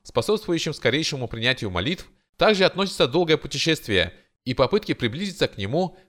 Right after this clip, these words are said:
посредством того, что угодно ему, то есть посредством его имен, качеств и дарованных людям благ.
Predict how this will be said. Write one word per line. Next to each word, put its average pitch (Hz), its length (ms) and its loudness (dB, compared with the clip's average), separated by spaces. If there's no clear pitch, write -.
посредством 170 500 0
того, 151 280 4
что 143 180 0
угодно 123 320 2
ему, 104 440 -2
то 147 140 4
есть 202 140 0
посредством 139 480 -2
его 110 200 0
имен, 123 400 0
качеств 180 480 0
и 135 60 -2
дарованных 170 480 4
людям 135 300 -2
благ. 101 300 0